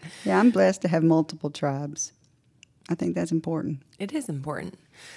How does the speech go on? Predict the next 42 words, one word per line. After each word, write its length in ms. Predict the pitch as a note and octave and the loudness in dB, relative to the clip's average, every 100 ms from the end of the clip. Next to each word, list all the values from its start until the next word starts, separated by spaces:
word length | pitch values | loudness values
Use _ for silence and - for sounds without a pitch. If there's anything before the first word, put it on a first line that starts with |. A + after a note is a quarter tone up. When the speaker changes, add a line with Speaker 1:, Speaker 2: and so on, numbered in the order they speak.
| - | -8
Speaker 2:
I'm 80 | G3+ | 2
gonna 120 | D4 - | 2 2
kinda 220 | C#4 G3+ | 0 0
shift 340 | - F#3+ - D3+ | 0 -2 -4 -4
gears 340 | E3 E3 D#3 | 0 0 -2
here 240 | - C3 C#3+ | -4 -6 -6
because 300 | C#3+ D3+ C#3+ | -6 -8 -6
we're 80 | D3+ | -2
talking, 460 | D#3+ D3 D3+ C3+ - D3 | -2 -2 -6 -6 -10 -4
um, 460 | D3 C#3 C3 C3 - - | -2 -2 -4 -8 -14 -10
we 100 | D#3 | -6
were 60 | C#3+ | -4
talking 360 | D3+ C#3+ C#3+ | -4 -4 -6
about 400 | C#3 C3 C3 - | -4 -4 -4 -6
your 100 | C3+ | -10
family 340 | C3+ E3 E3 D3 | -4 -2 0 -2
a 80 | |
little 200 | C3+ C3 | -4 -6
bit, 220 | C3 C3 - | -4 -4 -2
but 80 | D3 | -4
I 60 | |
wanna 180 | C#3+ C#3+ | -2 -4
put 220 | C3+ D#3 - | -6 -6 -4
you 60 | |
in 80 | C#3 | -4
the 80 | C3 | -4
hot 320 | C#3 C#3+ - | -6 -6 -6
seat 260 | C#3+ C3 - | -6 -6 -8
because 220 | C#3+ C3+ | -10 -8
I 80 | C3+ | -6
know 140 | C#3 | -4
you 240 | C3 B2+ C3+ - _ _ _ | -4 -6 -10 -20 _ _ _
a 80 | - | -10
little 280 | C3+ C3+ B2+ | -6 -6 -6
bit, 300 | A#2 - - _ - | -8 -10 -14 _ -2
<laughs> 360 | G#3 - D3+ - | -2 -2 -10 -4
shall 280 | E3+ C#3 C#3 | 0 2 2
I 160 | B2 | 0
say. 320 | D3+ C#3 - | -2 -4 -4
Speaker 1:
Sure. 440 | - - G3+ F#3+ G3+ | -6 -2 0 2 0
Speaker 2:
You 380 | - F#3 G#3+ C#4 | -2 2 4 4
endured, 840 | - A#3+ G#3 F3 E3+ D#3 C#3 C#3+ | 4 4 4 2 2 2 0 -2